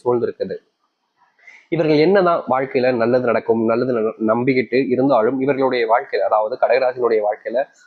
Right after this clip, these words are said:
நல்லது நடக்கிற மாதிரி வந்து கெட்டது தாங்க நடக்குது. இவருடைய வாழ்க்கையில கெடுதல்லாம் பார்க்கும்போது, "என்னடா இது, என்னுடைய வாழ்க்கை இப்படியே போயிடுமா?"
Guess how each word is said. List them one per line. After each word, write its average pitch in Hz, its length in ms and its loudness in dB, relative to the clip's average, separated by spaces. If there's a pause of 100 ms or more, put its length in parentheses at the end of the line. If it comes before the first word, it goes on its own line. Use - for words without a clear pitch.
நல்லது 165 400 0
நடக்கிற 135 320 0
மாதிரி 127 260 0
வந்து 110 380 -2
கெட்டது 110 300 -2
தாங்க 110 180 0
நடக்குது. 98 440 -6 (260)
இவருடைய 160 400 0
வாழ்க்கையில 156 400 -2
கெடுதல்லாம் 139 520 0
பார்க்கும்போது, 117 480 -2
"என்னடா 110 180 0
இது, 107 320 -2
என்னுடைய 107 320 0
வாழ்க்கை 117 480 -2
இப்படியே 110 380 -2
போயிடுமா?" 110 320 0